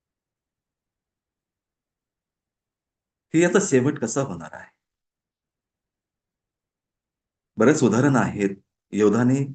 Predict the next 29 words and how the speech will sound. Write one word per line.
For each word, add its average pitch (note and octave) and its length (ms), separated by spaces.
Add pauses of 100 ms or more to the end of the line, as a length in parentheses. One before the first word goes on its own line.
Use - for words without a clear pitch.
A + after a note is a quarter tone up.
बरेच B2 280
उदाहरण G2+ 340
दिले F#2 260
आहे, - 220 (2500)
परंतु A2+ 480 (460)
यांचं A2 300
वर्ण C3+ 420 (220)
इथे G#2+ 220
केलेलं E2 320
आहे. - 200 (2250)
तिसरी C#4 280
गोष्ट A3 280
आम्ही D3 140
पाहतो G2+ 280
या G2 120
ठिकाणी F2+ 640
वचन G2 280
दहा E2+ 280
मध्ये, F#2+ 320 (300)
बघा F2+ 280 (400)
ते A#2 100
काय A#2 160
समजतात G#2 560
आणि G2+ 180
त्याचा G#2 260
नाश G2+ 300
कसा G2+ 160
होणार E2+ 240
आहे. D2+ 200